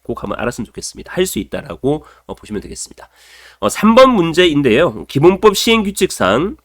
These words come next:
설치 운영 관한 사항 중 옳은 겁니다. 얘도 문제도 어렵습니다. 사항 문제입니다. 자, 보시면 종합사항실은 청가, 그 다음에, 어, 본부와 소방서의 시도의 본부가 되겠죠.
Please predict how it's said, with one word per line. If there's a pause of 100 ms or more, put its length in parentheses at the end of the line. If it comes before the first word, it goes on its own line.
(140)
설치
운영
관한
사항
중
옳은
겁니다.
얘도
문제도
어렵습니다.
사항
문제입니다. (880)
자,
보시면 (240)
종합사항실은
청가, (1000)
그
다음에, (260)
어,
본부와 (100)
소방서의
시도의
본부가
되겠죠.